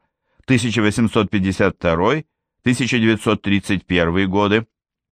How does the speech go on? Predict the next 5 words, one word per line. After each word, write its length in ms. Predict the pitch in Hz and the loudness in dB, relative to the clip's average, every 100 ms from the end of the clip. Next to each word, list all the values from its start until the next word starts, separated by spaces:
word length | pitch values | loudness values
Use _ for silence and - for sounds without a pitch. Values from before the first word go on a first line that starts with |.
| _ _ _ _ | _ _ _ _
французский 840 | - 123 113 - 135 - - 113 | -2 0 0 0 -2 -2 -2 0
военный 540 | 98 92 95 95 92 85 | 2 2 2 2 0 0
деятель, 680 | 78 95 120 139 160 170 - _ _ _ _ | 0 0 0 -2 -4 -6 -8 _ _ _ _
маршал 480 | 92 107 104 - 147 | 0 4 2 2 -2
Франции, 840 | - 110 92 87 - 95 92 95 | 2 2 2 0 -2 0 0 -2